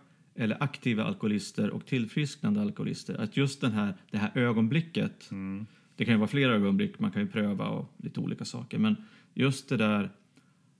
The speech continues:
Speaker 1: steget ifrån att vara i förnekelse till att liksom bli öppen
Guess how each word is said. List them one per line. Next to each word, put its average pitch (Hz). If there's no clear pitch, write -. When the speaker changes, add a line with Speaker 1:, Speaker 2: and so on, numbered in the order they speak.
Speaker 1:
steget 151
ifrån 107
att 104
vara 104
i 107
förnekelse 113
till 101
att 101
liksom -
bli 101
öppen 101